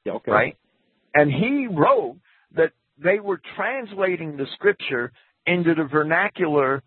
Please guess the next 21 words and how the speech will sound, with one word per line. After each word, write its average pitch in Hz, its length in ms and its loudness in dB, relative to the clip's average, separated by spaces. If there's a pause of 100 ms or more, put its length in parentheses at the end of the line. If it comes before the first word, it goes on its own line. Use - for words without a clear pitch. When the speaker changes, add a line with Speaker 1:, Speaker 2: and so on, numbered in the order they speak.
(140)
Speaker 2:
of 127 160 2
the 135 80 -2 (140)
time, 107 500 0 (300)
the 156 200 0
Anglo-Saxon 170 1000 0
tongue, 143 440 0 (540)
openly. 143 600 0 (300)
They 165 80 2
were 160 140 -2
making 175 360 -2
translations 185 640 -2
of 139 140 4
it 170 120 -14
for 185 60 -6
the 175 60 -6
common 185 300 -2
people. - 340 -8 (180)
Speaker 1:
Mm-hmm. 160 1000 -4
Mm-hmm. 151 260 -6
Speaker 2:
And, 156 120 0
and, 170 260 2